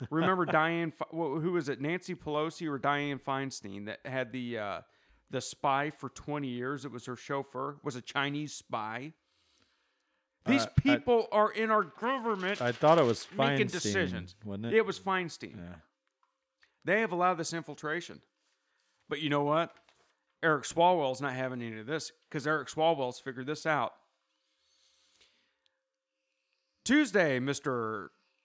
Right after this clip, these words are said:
Speaker 1: Smallwell suggested that President Trump was behind Axios's bombshell report, revealing that he was one of several politicians who was entangled with someone suspected to be a Chinese spy. He pretty much came out and said that Axios and Trump were colluding together to bring him down.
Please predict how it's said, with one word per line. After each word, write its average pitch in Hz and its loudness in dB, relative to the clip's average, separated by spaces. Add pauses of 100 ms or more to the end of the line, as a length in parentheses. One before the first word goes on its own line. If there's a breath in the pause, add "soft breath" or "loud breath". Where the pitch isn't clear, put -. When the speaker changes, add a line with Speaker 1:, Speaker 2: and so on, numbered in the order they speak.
(240)
Speaker 1:
Smallwell 165 2
suggested 127 -6
that 131 -8
President 147 -2
Trump 160 -4
was 139 -4
behind 143 -2
Axios's 160 -2
bombshell 156 0
report, 156 -4 (340 soft breath)
revealing 156 0
that 151 -2
he 196 -6
was 208 0
one 180 0
of 214 -4
several 202 0
politicians 196 -2
who 147 -6
was 143 -6
entangled 151 -4
with 135 -6
someone 160 -4
suspected 143 -8
to 127 -6
be 107 -6
a 104 -2
Chinese 135 -6
spy. - -2 (380 soft breath)
He 233 0
pretty 220 2
much 180 0
came 170 0
out 160 2
and 147 -10
said 151 0
that 139 -4
Axios 170 0
and 139 -8
Trump 214 -2
were 156 0
colluding 214 0
together 147 -2
to 170 -2
bring 175 -2
him 185 -4
down. 208 -8